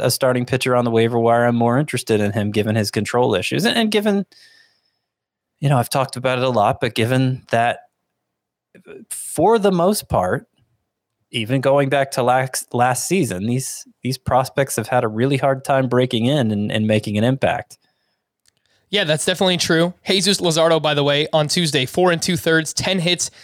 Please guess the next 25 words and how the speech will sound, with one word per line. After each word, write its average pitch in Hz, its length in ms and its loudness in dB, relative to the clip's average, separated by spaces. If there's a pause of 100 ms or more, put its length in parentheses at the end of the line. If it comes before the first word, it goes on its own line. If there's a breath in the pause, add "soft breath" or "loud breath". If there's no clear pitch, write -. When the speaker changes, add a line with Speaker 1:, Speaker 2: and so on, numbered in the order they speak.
(140 loud breath)
Speaker 2:
five 170 360 -2
earned 165 240 2
runs. 151 340 2
More 160 220 2
on 151 140 2
him 147 280 0 (360 loud breath)
a 151 100 -2
little 151 160 0
bit 143 140 0
later 143 200 2
on. 135 120 2
He'll 160 100 0
be 151 120 0
part 151 260 0
of 135 100 -2
our, 139 240 4
uh, 127 140 2
worryometer 143 760 0
segment, 135 400 -2 (220 soft breath)
more 180 160 2
so 156 220 0
for 151 360 2
dynasty 147 560 -2
leagues. 123 320 -4 (360 loud breath)
But, 143 300 2